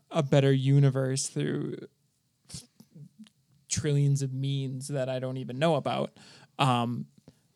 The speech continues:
but, uh, I, but it could also be that, you know, the, uh, the concept of God,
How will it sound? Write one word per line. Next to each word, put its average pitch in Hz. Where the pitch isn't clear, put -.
but, 143
uh, -
I, 156
but 147
it 143
could 147
also 135
be 135
that, 131
you 147
know, 135
the, 143
uh, 135
the 151
concept 143
of 127
God, 120